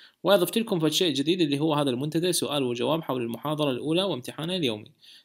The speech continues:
تقدر هنا تضيف أي سؤال، مجرد إنه تضغط عليه راح يطلع لك هذا هنا المنتديات، تضغط على منتدى المحاضرة الأولى.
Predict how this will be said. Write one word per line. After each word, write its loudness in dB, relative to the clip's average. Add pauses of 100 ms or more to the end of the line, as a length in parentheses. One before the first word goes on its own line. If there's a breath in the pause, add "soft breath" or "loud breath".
تقدر 6
هنا 4
تضيف 2
أي 2
سؤال، -2
مجرد 2
إنه -2
تضغط -2
عليه 0 (680 loud breath)
راح 2
يطلع 4
لك 4
هذا 4
هنا -2
المنتديات، -4
تضغط -4
على 0
منتدى 0
المحاضرة -2
الأولى. 0